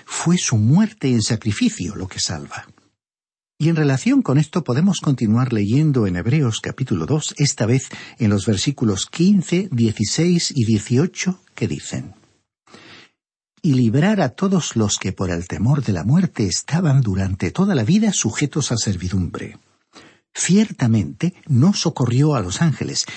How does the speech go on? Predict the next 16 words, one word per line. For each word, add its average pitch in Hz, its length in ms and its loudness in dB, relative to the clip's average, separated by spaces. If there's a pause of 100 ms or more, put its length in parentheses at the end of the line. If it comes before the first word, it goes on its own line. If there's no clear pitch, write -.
(140)
sino 113 340 2
que 117 100 -4
socorrió 110 640 0
a 135 60 0
la 90 100 -2
descendencia 120 800 -2
de 110 80 0
Abraham. 110 460 2 (720)
Pues - 220 -4
en 87 140 -6
cuanto 113 520 0
él 196 200 4
mismo 131 440 2
padeció 127 500 -2
siendo 117 400 2
tentado, 85 600 -2